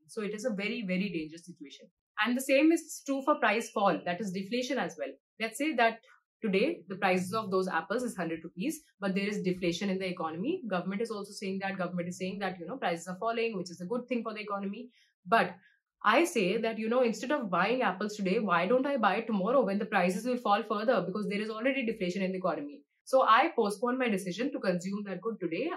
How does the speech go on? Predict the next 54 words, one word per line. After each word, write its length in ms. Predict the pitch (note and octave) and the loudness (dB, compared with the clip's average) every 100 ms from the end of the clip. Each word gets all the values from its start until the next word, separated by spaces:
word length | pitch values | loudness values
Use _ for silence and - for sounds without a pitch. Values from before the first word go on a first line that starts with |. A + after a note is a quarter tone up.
| - | -8
I 40 | F3 | -12
say 260 | F#3 A#3+ | -8 -6
that 140 | C#4 G3+ | -4 -4
I'll 180 | E3+ F3+ | -4 -4
consume 380 | F#3 F3 F3 | -6 -4 -6
it 80 | F3 | -6
tomorrow 340 | F3+ E3+ A3+ D4 | -8 -4 -2 0
or 80 | G#3+ | 0
later. 300 | D#3 D3+ - _ _ _ _ F#3+ | -2 -6 -14 _ _ _ _ -2
And 160 | F#3 | 0
hence 280 | F#3+ C#4+ E4+ | 2 2 2
the 120 | A3 F3+ | 0 0
demand 400 | F3+ G3 A#3 B3+ | 2 2 4 2
is 80 | |
going 200 | G#3 G3 | 0 -2
to 140 | F#3+ F#3+ | -4 -4
fall 300 | F3 F3+ A3 | -4 -4 -6
from 200 | - E3+ | -6 -6
the 80 | F#3+ | -6
supply, 440 | A3+ F#3+ F3 F#3 F#3+ | -6 -4 -4 -4 -4
demand 300 | E3+ E3 E3+ | -6 -6 -6
will 60 | |
be 200 | E3+ D#3 D3+ | -8 -8 -4
less 160 | F#3+ F#3+ | -2 -2
than 100 | B3 | -2
the 80 | |
supply, 480 | A#3+ A3+ G#3 A3+ A#3+ - | -4 -6 0 0 2 0
and 200 | A3+ B3 | 0 -2
the 60 | |
prices 440 | A#3+ F3 E3+ G3 G3 | -2 -4 -4 -6 -6
of 140 | F3+ | -6
those 240 | F3 F3+ - | -6 -6 -6
apples 380 | D#3+ - G3 F#3+ | -6 -4 -4 -4
will 160 | E3+ | -8
keep 200 | F3+ E3+ | -8 -8
on 100 | E3+ | -8
decreasing. 520 | E3 - D3+ D3 - - _ - _ - | -8 -12 -16 -20 -20 -20 _ -20 _ -8
And 200 | E3 D#3 | -8 -4
once 340 | F3 A3+ C4 - _ - | -4 -2 -4 -8 _ -8
the 100 | F#3 | -2
prices 420 | G3 F#3+ G3+ G#3 | 2 2 2 0
of 120 | F#3+ | -2
those 220 | G3 G3 E3+ | -4 -4 -6
apples 320 | F3 G#3+ G#3 | -6 -8 -8
keep 160 | G#3 G3 | -8 -8
on 140 | G#3+ | -6
decreasing, 480 | G3 G3+ G3+ A3 B3+ | -6 -6 -6 -4 -4
it 160 | F#3+ F#3 | -4 -4
may 140 | E3+ | -4
be 160 | F3 F3+ | -4 -8
true 240 | G3+ A3+ A3 | -10 -10 -6
for 220 | F#3+ - | -4 -4
other 260 | D#3 E3 D#3+ | -4 -4 -6
goods 200 | D#3+ D#3 | -8 -8